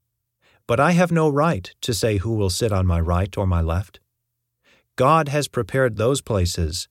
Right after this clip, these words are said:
for the ones he has chosen." When the ten other disciples heard what James and John had asked, they were indignant. So Jesus called them together and said,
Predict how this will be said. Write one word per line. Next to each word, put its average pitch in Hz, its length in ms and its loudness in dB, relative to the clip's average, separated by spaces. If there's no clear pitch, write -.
for 113 160 -4
the 104 100 0
ones 107 360 0
he 123 140 -2
has 95 160 -2
chosen." 85 500 -6
When 147 180 2
the 143 100 2
ten 196 220 0
other 175 200 4
disciples 107 600 0
heard 110 320 0
what 101 160 0
James 107 360 -2
and 90 120 0
John 98 240 0
had 87 140 0
asked, 113 360 -6
they 143 100 2
were 147 140 2
indignant. 139 640 -2
So 151 180 0
Jesus 175 360 -2
called 139 280 0
them 120 120 -2
together 101 640 -2
and 110 140 -4
said, 104 340 -2